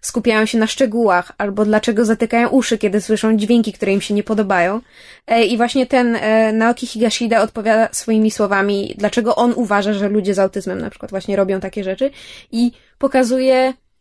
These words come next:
jak ludzie z autyzmem widzą świat, jakie są różnice w, w,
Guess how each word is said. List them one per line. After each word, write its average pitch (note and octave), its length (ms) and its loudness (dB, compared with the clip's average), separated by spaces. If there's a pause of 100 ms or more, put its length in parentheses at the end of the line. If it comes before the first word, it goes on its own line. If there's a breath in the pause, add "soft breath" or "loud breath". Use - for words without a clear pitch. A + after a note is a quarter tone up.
(160)
jak C4 340 0
ludzie C4 260 2
z A3+ 40 0
autyzmem B3 460 2
widzą A#3 300 2
świat, G#3+ 360 -2
jakie G#3+ 180 0
są A#3+ 180 2
różnice A#3+ 540 2
w, G3 60 -12
w, - 480 -14